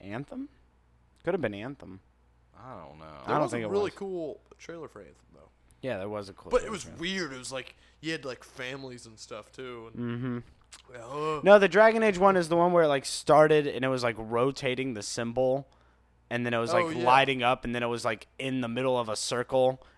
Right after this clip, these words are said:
Speaker 1: and the symbol was just in the middle, and then it, like, faded away, and I was like, "I feel like we should have known what that was, but none of us <laughs> did." It's 'cause it was
Speaker 2: Yeah.
Speaker 1: a Dragon Age game.
Speaker 3: Wow.
Speaker 2: Well.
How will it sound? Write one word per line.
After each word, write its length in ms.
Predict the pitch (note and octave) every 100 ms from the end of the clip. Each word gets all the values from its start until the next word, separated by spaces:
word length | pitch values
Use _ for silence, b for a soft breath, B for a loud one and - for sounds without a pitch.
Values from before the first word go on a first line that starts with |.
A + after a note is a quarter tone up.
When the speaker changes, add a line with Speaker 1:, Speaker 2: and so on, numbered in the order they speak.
| -
Speaker 1:
and 180 | A2+ G#2+
the 60 |
symbol 280 | - C3 B2
was 100 | A2+
just 200 | B2 A#2+
in 80 | B2
the 60 |
middle, 200 | A2+ A#2
and 100 | A#2+
then 100 | A2+
it, 40 | A2
like, 180 | G#2 -
faded 260 | B2+ A#2+ A2+
away, 240 | G#2+ A2 A2+
and 80 |
I 20 | A2
was 100 | A2
like, 140 | G#2+
"I 120 | C#3
feel 240 | C#3+ G3+ B3
like 180 | D#3 C3
we 120 | C#3
should 180 | C3+ E3
have 120 | C3
known 380 | A2 A2+ C3+ C#3
what 160 | A#2+ -
that 220 | A2 D#2+
was, 500 | G2+ A#2+ G2+ F#2+ -
but 260 | - F#2 G#2+
none 260 | A2 B2+
of 120 | A#2+
us 200 | A2+ A#2+
<laughs> 120 | A2 A#2+
did." 420 | - D3 A#2+ A2+
It's 320 | A#2+ B2+ -
'cause 160 | A2+ A2+
it 80 |
was 140 | A#2+ B2
Speaker 2:
Yeah. 60 |
Speaker 1:
a 20 | C3
Dragon 340 | E3+ E3+ A#2+
Age 240 | A2 F#2+
game. 200 | G#2+ G2+
Speaker 3:
Wow. 100 | E3+ b b b b b b _ _ _ _ _ -
Speaker 2:
Well. 280 | F#2 F#2